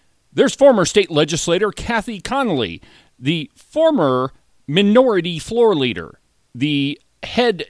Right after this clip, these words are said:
Democrat in the House of Representatives. She was once quoted as saying, quote, "We've known for over ten years that there are more than two genders."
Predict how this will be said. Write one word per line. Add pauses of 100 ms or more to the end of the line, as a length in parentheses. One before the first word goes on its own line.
Democrat (120)
in
the
House
of
Representatives. (320)
She
was
once
quoted
as
saying, (300)
quote, (400)
"We've
known
for
over
ten
years
that
there
are
more
than
two
genders."